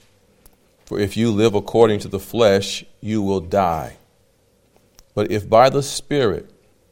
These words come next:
you put to death the deeds of the body, you will live. For as many as are led by the Spirit of God, these are the sons of God. For you did not receive the spirit of bondage,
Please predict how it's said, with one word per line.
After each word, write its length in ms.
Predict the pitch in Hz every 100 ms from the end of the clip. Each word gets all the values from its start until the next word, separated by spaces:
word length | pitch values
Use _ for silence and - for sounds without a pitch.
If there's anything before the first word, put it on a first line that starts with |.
| _ _ _ _ -
you 140 | 104
put 200 | - 123
to 100 | 139
death 300 | 127 139 110
the 80 | 101
deeds 300 | 95 117 117
of 100 | 110
the 80 | 110
body, 500 | 98 117 92 95 92 - _ _ _
you 200 | 104 107
will 160 | 104 104
live. 520 | 107 95 85 82 - _ _ _ _ _ _ _ _ _ _ _ _ _
For 180 | 117 110
as 120 | 92
many 260 | 110 135
as 120 | 127 113
are 100 | 101
led 320 | 104 110 113
by 140 | 110
the 100 | 104
Spirit 460 | 98 - 131 135 101
of 100 | 82
God, 420 | 92 90 92 98 - _ _ -
these 400 | 101 120 131 123
are 140 | 120
the 100 | 117
sons 400 | 113 147 135 127
of 120 | 95
God. 380 | - 85 80 73 _ _ _ _ _ _ _ _ _ _ _ _ _
For 140 | -
you 140 | 95 98
did 160 | 110
not 220 | 110 117 107
receive 420 | 120 - 147 165
the 100 | 104
spirit 360 | - - 101
of 180 | 95 87
bondage, 680 | 95 92 90 80 71 - -